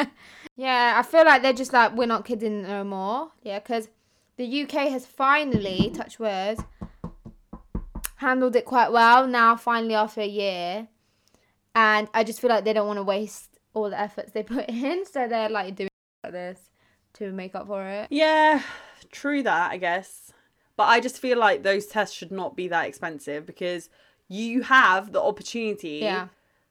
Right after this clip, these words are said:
Speaker 2: to go and get, like, ten tests if you want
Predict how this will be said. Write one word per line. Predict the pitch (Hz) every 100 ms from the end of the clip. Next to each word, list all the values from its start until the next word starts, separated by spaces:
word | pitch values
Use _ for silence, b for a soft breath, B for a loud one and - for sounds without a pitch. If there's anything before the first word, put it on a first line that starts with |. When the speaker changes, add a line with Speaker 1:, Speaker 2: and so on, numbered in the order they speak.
| _ _
Speaker 2:
to | - 220
go | 196 220 208 196
and | 185
get, | 196 180 160
like, | 170 143
ten | - 214 190
tests | - 196 - -
if | -
you | 175
want | 175 156 147 180